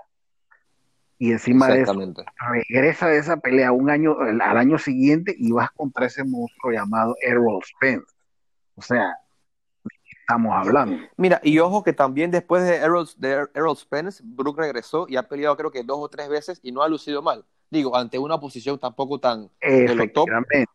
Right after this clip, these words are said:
Speaker 2: pero no ha lucido tan mal. Así que de repente Brook está en buenas condiciones, ¿no? Así que de repente se da para una interesante pelea, por lo menos.
Speaker 1: Sí, yo lo que, yo lo que espero es que,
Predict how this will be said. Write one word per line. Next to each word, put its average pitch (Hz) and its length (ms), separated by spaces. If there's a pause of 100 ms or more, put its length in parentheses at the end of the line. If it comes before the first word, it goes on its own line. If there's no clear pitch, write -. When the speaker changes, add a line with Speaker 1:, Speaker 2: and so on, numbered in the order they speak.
(180)
Speaker 2:
pero 151 380
no 147 240
ha 151 60
lucido 143 380
tan 117 160
mal. 143 140
Así 135 180
que 151 100
de 139 80
repente 135 440 (240)
Brook 139 360
está 147 180
en 147 100
buenas 147 220
condiciones, 113 560
¿no? 107 100
Así 123 180
que 131 140
de 123 80
repente 131 320
se 113 140
da 113 100
para 120 200
una 123 140
interesante 123 580
pelea, 113 500
por 110 100
lo 107 100
menos. 104 320 (500)
Speaker 1:
Sí, 190 180
yo 170 120
lo 233 140
que, 151 180
yo 196 120
lo 233 120
que 151 80
espero 160 540
es 120 160
que, 160 340